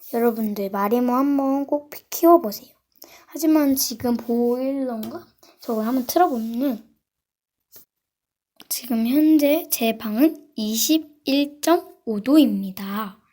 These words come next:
그쵸? 설정은 좀 낮출게요.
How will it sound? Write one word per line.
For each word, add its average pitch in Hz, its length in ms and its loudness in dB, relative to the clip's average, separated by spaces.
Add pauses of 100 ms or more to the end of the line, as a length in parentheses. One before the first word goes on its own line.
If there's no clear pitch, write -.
(1200)
그쵸? - 480 -6 (1400)
설정은 294 800 -2
좀 226 160 -8
낮출게요. - 840 -14